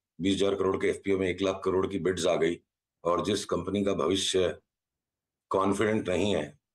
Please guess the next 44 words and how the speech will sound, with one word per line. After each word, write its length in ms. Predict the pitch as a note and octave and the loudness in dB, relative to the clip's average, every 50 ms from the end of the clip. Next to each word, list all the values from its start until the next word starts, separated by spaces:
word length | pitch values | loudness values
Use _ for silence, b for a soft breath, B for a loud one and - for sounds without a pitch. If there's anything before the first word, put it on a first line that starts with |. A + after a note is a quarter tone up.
| _ - | _ -2
बहुत 280 | E2+ E2 F2 G2 G2+ G2 | 0 2 2 0 0 0
ही 260 | F#2+ G2+ F#2+ E2+ E2 | 0 0 -2 -2 0
बड़े-बड़े 360 | F2 F2+ F#2+ G2 F#2+ G2 F#2+ | 0 2 2 2 2 2 2
प्रश्न 320 | F#2+ G2 - - - - G2 | 0 -2 -4 -4 -4 -6 -6
इस 100 | - - | -6 -4
पर 120 | - F#2 | -2 0
लगे 240 | E2 D#2+ D2+ D#2+ F#2 | 0 2 2 2 2
हुए 140 | F2+ E2 D#2 | 2 2 0
हैं। 120 | D2 D2 - _ _ _ _ _ _ _ - | -2 -4 -8 _ _ _ _ _ _ _ -10
तो 80 | F#2 | -4
चार्ट 300 | - G#2+ G2+ G2+ G#2 G2+ | 0 0 2 2 2 2
पे 80 | A2 A2+ | 2 2
भी 100 | A2+ A2 | 2 2
देखिए, 380 | G#2 G2+ G2 G2+ G#2+ A#2 A#2 | 2 2 0 0 0 0 2
ये 180 | A2+ A2 G#2+ G2+ | 2 2 2 2
जो 360 | G#2 G#2 G2+ F#2+ - - _ _ _ _ _ _ _ _ _ _ _ - - | 4 2 2 0 -2 -4 _ _ _ _ _ _ _ _ _ _ _ -2 0
एंगुलर 280 | G2+ G2+ G2+ G#2+ A2 | 2 2 2 2 0
पैटर्न 360 | G2+ - G2 F#2+ F2+ F#2 G2+ G2 | 0 0 0 0 0 -2 -2 -2
का 80 | G#2 | -2
ब्रेकआउट 500 | F#2+ D#2+ E2 F2 E2+ - G2+ G#2 G2+ - | 0 0 0 0 0 2 0 2 2 2
हो 80 | F2 E2+ | 2 2
गया, 180 | F2 F2+ F#2+ | 2 2 0
अगला 380 | G2 - - - E2 F2+ G2 G2 | 0 -2 -2 0 2 2 2 2
पड़ाव 280 | G2 F#2+ F2+ F2+ F#2+ F#2 | 2 2 2 2 2 0
सवा 280 | - - E2 D#2+ F2+ | 0 0 0 2 0
चौदह 280 | - - F#2 F2 F2 G2 | 2 0 0 2 2 2
और 160 | G2+ F#2 E2 | 2 0 0
उसको 240 | D#2+ - - F#2+ F2 | -2 -2 -2 -4 -2
क्रॉस 280 | - E2 F#2 F2+ - | 0 0 0 0 0
करे 180 | - F2 E2+ F2 | 0 -2 0 0
तो 100 | E2 F#2 | 0 0
अठारह। 480 | E2 - - - E2 E2+ F#2+ G2+ G2+ - b b b b b b - | -2 -2 -2 -2 0 0 0 0 -4 -8 b b b b b b -2
मुझे 140 | G2 G2+ A#2+ | 0 2 2
लगता 400 | A#2+ A#2+ A#2 - - B2+ B2 B2 | 2 0 0 0 0 2 2 2
है 100 | B2+ C3+ | 2 0
कि, 460 | C3 - B2 B2+ B2+ B2+ B2+ - _ _ _ _ _ _ _ _ _ - | 0 0 0 0 0 0 -2 -6 _ _ _ _ _ _ _ _ _ -2
अ, 340 | E2+ E2+ E2+ E2 F2 E2 - | 0 0 2 0 0 -2 -2
सट्टा 360 | - - G2+ G2 - A#2 A#2 | -4 -4 -2 0 0 0 2
ना 120 | A#2+ A#2 | 2 0
करके 240 | G#2+ A2 A2 G2 A#2 | 0 0 0 0 0
इसको 220 | B2 - - A#2 G#2+ | -2 0 0 2 2
जो 80 | G#2+ | 2
डिलीवरी 360 | G2 G2 F#2+ G2 G2 G#2 A#2+ | 2 2 2 2 4 4 2
उठाए, 420 | B2 A2 - - E2+ E2+ F#2 G#2+ | 2 0 0 0 0 0 0 -2